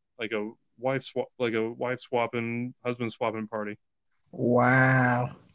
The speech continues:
Speaker 1: Did you ever, you ever notice that?
Speaker 2: I'm gonna have to rewatch it and pay attention. That's freaky.
Speaker 1: That's what she told me. I haven't conf-,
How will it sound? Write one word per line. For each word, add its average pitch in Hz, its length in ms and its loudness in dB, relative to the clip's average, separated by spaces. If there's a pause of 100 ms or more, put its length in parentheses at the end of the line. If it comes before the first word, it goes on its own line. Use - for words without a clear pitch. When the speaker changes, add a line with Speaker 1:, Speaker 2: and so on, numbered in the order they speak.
(1600)
Speaker 1:
Did 123 100 -8
you 123 60 2
ever, 127 220 -2 (260)
you 117 100 -4
ever 113 140 -2
notice 127 320 0
that? 147 300 -2 (1080)
Speaker 2:
I'm 151 180 6
gonna 180 120 10
have 175 160 8
to 160 60 10
rewatch 143 680 10
it - 180 2
and 131 180 4
pay 139 220 6
attention. 135 560 4
That's 156 340 8
freaky. 156 760 6 (1200)
Speaker 1:
That's 147 180 -4
what 165 120 0
she 143 140 -2
told 143 240 2
me. 123 80 2
I 117 160 4
haven't 151 300 0
conf-, 120 200 0